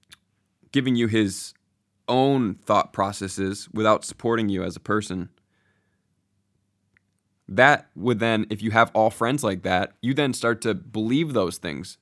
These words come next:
because essentially what you believe is either a truth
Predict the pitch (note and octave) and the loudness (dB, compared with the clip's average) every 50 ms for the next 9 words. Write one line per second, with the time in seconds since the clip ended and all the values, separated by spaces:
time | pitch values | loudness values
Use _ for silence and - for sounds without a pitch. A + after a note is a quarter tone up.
0 | _ - A#2+ - C3+ B2+ - - G#2+ - - - D3 F#3 D#3+ - A#2 G#2 G2 F#2 | _ -12 -4 -2 -2 -2 -2 -4 -6 -4 -2 0 0 0 -2 -2 -2 -2 -2 -2
1 | F2 G#2+ - _ _ _ _ _ _ _ _ _ _ _ - G#2 A2 B2+ D#3 E3+ | -2 -4 -6 _ _ _ _ _ _ _ _ _ _ _ -6 0 2 4 4 2
2 | E3 - - _ G2 A2+ B2+ C3+ G2+ G#2 G#2+ A2 B2 B2+ A2+ G2 F2+ E2+ F#2 - | 0 -6 -10 _ -2 0 0 0 0 0 0 2 4 4 4 4 4 2 -2 -8
3 | - _ _ _ _ _ _ _ _ _ _ - A2 G#2+ - - C3 A#2+ C3 A#2+ | -16 _ _ _ _ _ _ _ _ _ _ -2 -2 0 2 2 2 4 4 4
4 | - G#2 G2+ - - - D#3 F3 G3+ F#3 - | 4 2 0 0 2 4 4 4 4 0 -4